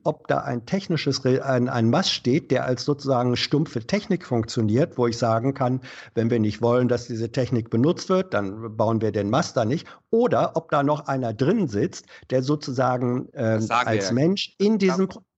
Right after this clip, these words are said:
Speaker 1: doch!
Speaker 2: Nein.
Speaker 1: Das wird
Speaker 2: Wir
Speaker 1: gesagt,
Speaker 2: behaupten
Speaker 1: das
Speaker 2: nicht,
Speaker 1: wird
Speaker 2: dass in Rammstein irgendwas gesteuert oder gestartet wird. Das haben wir niemals
Speaker 1: Also,
Speaker 2: gesagt.
Speaker 1: Entschuldigung,
Speaker 2: Wurde hier
Speaker 1: die,
Speaker 2: nie
Speaker 1: die
Speaker 2: gesagt.
Speaker 1: Begriffe,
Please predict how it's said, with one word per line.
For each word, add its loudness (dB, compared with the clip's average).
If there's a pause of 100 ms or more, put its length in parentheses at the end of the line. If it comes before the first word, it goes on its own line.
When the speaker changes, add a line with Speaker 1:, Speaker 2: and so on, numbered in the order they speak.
(140)
Speaker 1:
doch! 2 (280)
Speaker 2:
Nein. -12
Speaker 1:
Das 0
wird -6
Speaker 2:
Wir -20
Speaker 1:
gesagt, 0
Speaker 2:
behaupten 0
Speaker 1:
das 0
Speaker 2:
nicht, -4
Speaker 1:
wird 2
Speaker 2:
dass -14
in -8
Rammstein -6
irgendwas -6
gesteuert 0
oder -4
gestartet -4
wird. -8
Das -8
haben 0
wir 2
niemals 2
Speaker 1:
Also, -2
Speaker 2:
gesagt. -18
Speaker 1:
Entschuldigung, -2
Speaker 2:
Wurde 2
hier 0
Speaker 1:
die, 0
Speaker 2:
nie -4
Speaker 1:
die 2
Speaker 2:
gesagt. -2
Speaker 1:
Begriffe, -2